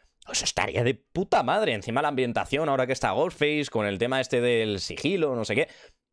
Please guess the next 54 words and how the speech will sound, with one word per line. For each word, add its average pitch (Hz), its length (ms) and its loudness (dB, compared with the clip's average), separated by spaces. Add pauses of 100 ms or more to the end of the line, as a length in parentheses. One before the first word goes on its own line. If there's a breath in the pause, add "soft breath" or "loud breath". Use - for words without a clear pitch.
(240)
Sería - 280 -8
increíble 170 680 0
un 101 80 -2
Michael 104 360 -2
Myers 117 440 -2
ahí 101 140 -2
para 123 160 0
que 90 80 -4
te 90 80 -2
dé 101 80 2
un 120 100 -2
susto, 104 380 -2
¿no? 160 160 -2
Cualquier 110 300 -2
cosa. 151 300 -2 (520 loud breath)
Sería 92 300 0
la 160 140 2
polla 151 340 2
realmente, 87 480 0
gente, 80 220 -2
pero 76 140 -4
es 73 80 -6
que 82 140 -2
no 73 260 -10
entiendo 80 280 -6
nada. 80 220 -4 (300)
O - 20 -20
sea, 85 340 0 (120)
dentro 85 420 -4
del 87 80 0
juego 92 240 0
me 107 140 -2
parece 85 260 -2
súper 90 240 -6
triste 90 260 -6
lo 82 80 0
que 78 80 0
ha - 20 -4
pasado. 80 240 -4 (720)
Es 107 120 -2
que 131 100 0
este 131 260 0
evento 131 360 0
no 120 140 -2
es 123 80 -2
Halloween, 127 360 0
este 98 180 -2
e-, 120 220 2
evento 123 300 -2
podría 113 260 0
ser 151 140 -4
cualquier 101 300 0
otra 92 200 0
cosa. - 320 -4